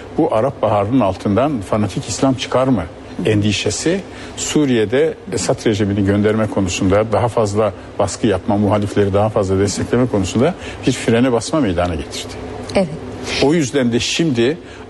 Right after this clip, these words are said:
Speaker 1: Arap Baharı'nın altından El-Kaide mi çıkacak? Dün bu uzak bir ihtimal gibi görüşü-, görülürken şimdi masanın önüne konuldu. Belki de bu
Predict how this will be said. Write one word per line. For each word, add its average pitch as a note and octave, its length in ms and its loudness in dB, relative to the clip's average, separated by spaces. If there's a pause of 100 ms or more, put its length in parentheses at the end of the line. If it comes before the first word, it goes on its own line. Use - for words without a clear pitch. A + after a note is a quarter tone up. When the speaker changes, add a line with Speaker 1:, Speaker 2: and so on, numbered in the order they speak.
(100)
Speaker 1:
Arap D3 300 0
Baharı'nın C3+ 380 2
altından A#2 640 2
El-Kaide B2 480 2
mi G#2+ 140 0
çıkacak? - 580 -4 (520)
Dün E3 260 2
bu F3 300 2
uzak D#3 400 0
bir C3+ 100 4
ihtimal C3 400 2
gibi A2 320 0
görüşü-, G#2+ 600 0
görülürken B2 560 2 (380)
şimdi C3+ 240 2
masanın D3+ 340 2
önüne C3 220 4
konuldu. F2 340 -4 (300)
Belki E3 260 2
de D#3 80 2 (420)
bu D3+ 120 4